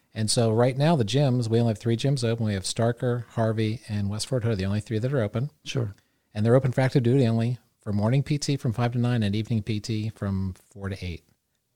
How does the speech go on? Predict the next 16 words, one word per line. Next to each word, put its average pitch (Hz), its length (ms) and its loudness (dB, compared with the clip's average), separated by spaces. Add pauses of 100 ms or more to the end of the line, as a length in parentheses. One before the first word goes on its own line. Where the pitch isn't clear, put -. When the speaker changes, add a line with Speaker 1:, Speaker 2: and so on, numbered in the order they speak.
(160)
Speaker 1:
That's 90 320 -8
it. - 220 -6 (240)
Speaker 2:
Right. 113 200 -2
Speaker 1:
Five 107 160 0
days 127 180 4
a 139 40 2
week, 123 240 -2 (160)
no 110 120 -4
weekends, 156 540 0 (520)
uh, 104 220 -4
because 123 300 2
we're 135 100 4
there 131 180 6
to 120 60 2
help 120 320 -2
serve 107 380 -2